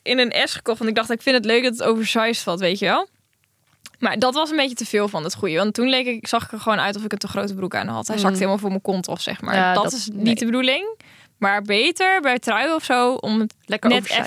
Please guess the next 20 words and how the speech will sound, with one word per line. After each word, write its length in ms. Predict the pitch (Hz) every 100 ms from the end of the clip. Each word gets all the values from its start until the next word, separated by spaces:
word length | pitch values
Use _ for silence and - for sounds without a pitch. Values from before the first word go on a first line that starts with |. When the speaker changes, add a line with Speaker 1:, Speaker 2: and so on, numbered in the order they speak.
| 233
Speaker 1:
even 180 | 220 214
één 300 | - 208 208
maatje 280 | 202 208 -
groter 200 | - -
Speaker 2:
Ja. 60 |
Speaker 1:
te 120 | -
kopen. 440 | - - - 113 196 _ _ _ _ _
Speaker 2:
En 160 | 262
ik 100 | 311
denk 140 | 269 277
dat 80 | 262
het 100 | 220
wel 140 | 214 240
altijd 200 | 247 220
goed 180 | 240
is 100 | 220
om 120 | 214 214
gewoon 360 | 202 202 202
te 120 | -
investeren 460 | 220 208 - 214